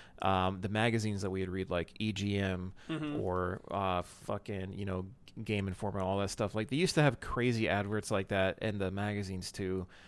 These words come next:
Speaker 1: And I miss just picking up a magazine and seeing shit like that. I mean, I, I, I am my own worst enemy there. Like, I know I still could, but I just fucking browse my phone now. But yeah, I miss advertisements like that.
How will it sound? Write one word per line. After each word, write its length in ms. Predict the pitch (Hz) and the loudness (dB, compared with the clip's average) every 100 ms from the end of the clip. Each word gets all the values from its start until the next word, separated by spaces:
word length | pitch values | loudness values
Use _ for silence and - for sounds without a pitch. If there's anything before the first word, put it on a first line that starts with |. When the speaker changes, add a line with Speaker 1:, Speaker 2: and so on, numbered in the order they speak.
| - - | -20 -6
Speaker 1:
And 100 | - | 2
I 60 | 139 | 6
miss 260 | 147 180 | 8 6
just 220 | - 123 - | 6 0 6
picking 300 | 156 131 117 | 6 6 6
up 140 | 135 | 6
a 60 | 120 | 6
magazine 440 | 107 101 101 101 | 2 0 -2 -2
and 80 | 92 | -2
seeing 380 | - 123 110 - | -2 -2 -2 -6
shit 280 | - - 92 | -8 -4 -2
like 160 | 90 - | -4 -4
that. 200 | 90 90 | -2 -2
I 40 | |
mean, 160 | 95 90 | -2 -4
I, 180 | 87 90 - 92 | -2 -2 -2 -2
I, 40 | 92 - - | -4 -6 -4
I 140 | 98 | -2
am 80 | 95 | 0
my 160 | 95 92 | -2 -2
own 200 | 95 90 | -4 -4
worst 240 | 90 - | -4 -4
enemy 220 | 107 92 | -4 -2
there. 220 | 87 87 92 | -2 -2 -2
Like, 180 | 85 87 | -2 -4
I 80 | |
know 160 | 92 90 | -4 -2
I 80 | 87 | -4
still 220 | - 95 | -4 -6
could, 300 | - 107 87 | -4 -4 -4
but 100 | 82 | -2
I 80 | 85 | -4
just 200 | 82 - - - - | -4 -8 -12 -20 -14
fucking 480 | - - 80 82 - - | -8 -8 -8 -10 -10 -10
browse 300 | 90 82 85 | -6 -6 -4
my 120 | 80 | -8
phone 300 | - 90 85 | -8 -8 -8
now. 220 | 82 73 80 | -8 -8 -6
But 220 | 82 78 - - - - | -8 -8 -12 -18 -18 -10
yeah, 200 | - 104 | 0 2
I 80 | 95 | 4
miss 260 | 110 120 - | 2 0 -2
advertisements 680 | 71 73 76 78 76 82 78 | -6 -8 -2 0 0 -4 -6
like 160 | 76 | -6
that. 240 | - 71 | -4 -6